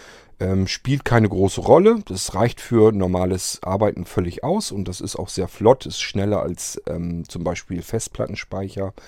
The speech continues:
Aber den kann man eben nicht austauschen. Der ist komplett auf der kleinen Platine verlötet. Da ist jetzt nicht so, dass man da irgendwie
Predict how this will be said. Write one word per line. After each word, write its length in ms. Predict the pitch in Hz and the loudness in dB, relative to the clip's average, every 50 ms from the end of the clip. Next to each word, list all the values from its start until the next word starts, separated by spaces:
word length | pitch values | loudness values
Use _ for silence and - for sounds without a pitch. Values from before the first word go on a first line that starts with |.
| - - - - - - | -20 -20 -20 -20 -14 -4
Aber 220 | - 107 104 110 107 | 0 4 6 6 6
den 140 | 113 104 | 6 4
kann 160 | - - 107 110 | 0 0 0 2
man 100 | 113 117 | 2 2
eben 140 | 110 107 | 2 2
nicht 160 | 110 110 107 107 | 2 2 2 2
austauschen. 500 | 120 131 - - 113 95 90 - 87 87 | 0 0 0 0 -2 -2 0 0 -2 0
Der 120 | 82 76 | 0 0
ist 100 | - - | -2 -2
komplett 440 | - 101 98 - - 113 - - - | -4 -6 -6 -2 -2 -2 -2 0 0
auf 160 | 101 101 - | -2 -2 -2
der 200 | - 101 95 87 - _ - - | -2 -4 -4 -4 -6 _ -12 -6
kleinen 320 | - 104 101 107 110 104 | -2 2 2 2 2 0
Platine 480 | - - 104 98 - - 131 117 110 101 | -2 -4 -6 -6 -6 -4 -2 -2 -2 0
verlötet. 540 | - - 104 104 117 127 131 - 87 - | 0 0 0 0 0 0 0 -2 -2 -2
Da 20 | 82 | -2
ist 180 | - - - | -2 -2 -2
jetzt 200 | - 98 - - | -4 -4 -4 -4
nicht 100 | 101 98 | -6 -6
so, 140 | - - 98 | -4 -4 -4
dass 160 | 92 87 - | -4 -4 -4
man 100 | - 98 | -4 -4
da 80 | 95 90 | -2 -2
irgendwie 440 | 71 101 104 104 104 - 107 107 | -2 -2 -2 -2 -2 -2 -2 -2